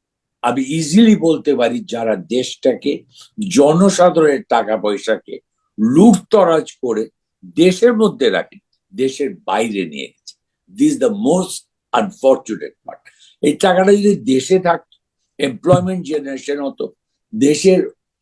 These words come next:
যে আমাদের জিডিপি গ্রোথ, এটা অনেক গুণ বেড়ে যেত। কিন্তু আনফরচুনেটলি মুশকিপেও ধর গোটা দশেক বা বারো জন লিস্টেড হয়ে গেছে যারা,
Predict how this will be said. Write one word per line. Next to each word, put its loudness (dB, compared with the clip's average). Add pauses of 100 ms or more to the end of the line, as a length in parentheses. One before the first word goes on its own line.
যে 0
আমাদের 0
জিডিপি -2
গ্রোথ, 4 (320)
এটা -4
অনেক 0
গুণ -4
বেড়ে -4
যেত। -12 (600)
কিন্তু 2
আনফরচুনেটলি 0
মুশকিপেও -2 (720)
ধর 4
গোটা 2
দশেক -2
বা -4
বারো -4
জন -10 (920)
লিস্টেড 0
হয়ে 0
গেছে -2
যারা, -4